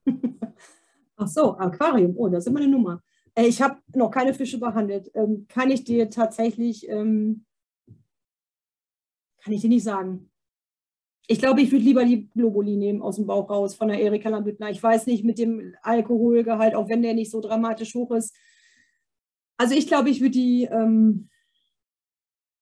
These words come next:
ich würd die Globuli nehmen und dann wäre natürlich die Frage, was hast du für ein Aquarium?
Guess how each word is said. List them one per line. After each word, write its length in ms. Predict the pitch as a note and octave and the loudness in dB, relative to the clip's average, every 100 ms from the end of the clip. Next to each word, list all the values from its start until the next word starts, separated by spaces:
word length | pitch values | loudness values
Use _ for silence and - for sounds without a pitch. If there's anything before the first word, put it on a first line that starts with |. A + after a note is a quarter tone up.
| _ | _
ich 180 | A#3 - | -6 -4
würd 140 | A#3+ | -4
die 60 | A3 | 0
Globuli 460 | A3+ C#4 D#4+ D4 C#4+ | 2 4 4 4 2
nehmen 200 | D#4+ A#3+ | 0 0
und 80 | A#3 | 0
dann 160 | B3 | 0
wäre 200 | A#3+ A#3+ | -2 -2
natürlich 300 | B3 A#3+ B3 | -4 -6 -8
die 100 | A#3 | -8
Frage, 460 | A3 - A3+ A3+ A3 | -12 -6 -4 -2 -2
was 180 | A3 A3+ | -4 -2
hast 240 | A3+ - | -4 -4
du 60 | B3+ | -6
für 120 | A#3 | -2
ein 60 | A3 | -2
Aquarium? 800 | G#3+ - A3 A3+ C4 D#4 E4+ | -4 -4 -2 0 -2 0 2